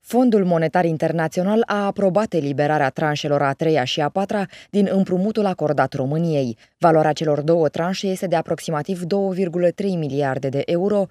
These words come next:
iar banii vor fi virați până marți.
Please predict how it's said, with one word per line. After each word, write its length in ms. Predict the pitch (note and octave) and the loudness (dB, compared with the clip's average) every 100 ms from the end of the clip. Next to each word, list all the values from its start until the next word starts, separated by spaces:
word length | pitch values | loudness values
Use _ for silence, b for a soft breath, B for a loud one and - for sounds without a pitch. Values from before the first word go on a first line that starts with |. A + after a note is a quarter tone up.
| B B | B B
iar 200 | F#3+ E3+ | 0 2
banii 280 | D#3 G3 G#3 | 2 0 0
vor 160 | E3+ D#3+ | 0 -2
fi 120 | F#3+ | -2
virați 460 | E3+ D#3 F#3+ - - | -2 -2 -4 -8 -8
până 220 | G#3 F#3+ | -4 -2
marți. 460 | E3 A2+ - - | -4 -6 -10 -20